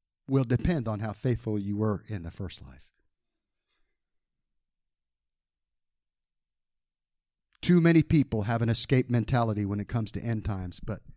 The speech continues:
we've got a planet full of people, seven billion people, and most of them don't know Jesus. I know it'd be great.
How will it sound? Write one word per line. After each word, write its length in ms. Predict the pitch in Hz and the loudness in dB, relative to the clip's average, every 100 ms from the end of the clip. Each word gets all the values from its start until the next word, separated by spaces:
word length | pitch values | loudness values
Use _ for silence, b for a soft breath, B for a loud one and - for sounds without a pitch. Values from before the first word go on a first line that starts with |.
| _ _ _ - | _ _ _ -6
we've 180 | 135 | -6
got 160 | 131 110 | -4 -6
a 60 | 98 | -6
planet 400 | - 127 120 - | -2 -2 -2 -4
full 240 | - 113 | -4 -4
of 80 | - | 0
people, 320 | 131 - 87 | -2 -2 -8
seven 640 | - - 147 143 127 117 110 b _ 98 | -4 -2 -2 0 0 -2 -4 b _ 2
billion 440 | 143 139 110 101 _ - | 4 4 2 -2 _ -2
people, 340 | 175 - 120 | 0 0 -2
and 120 | 107 | 0
most 260 | 113 160 - | 2 2 2
of 80 | 117 | 2
them 200 | 131 131 B B | 2 0 B B
don't 300 | 165 147 143 | 6 6 6
know 180 | 139 143 | 4 4
Jesus. 720 | - 147 147 135 98 - - - _ _ _ _ _ _ _ _ _ _ | 6 6 6 4 0 0 -2 -6 _ _ _ _ _ _ _ _ _ _
I 100 | 165 | 4
know 120 | 190 202 | 10 12
it'd 100 | 170 | 10
be 80 | |
great. 440 | 160 139 160 190 | 6 6 6 6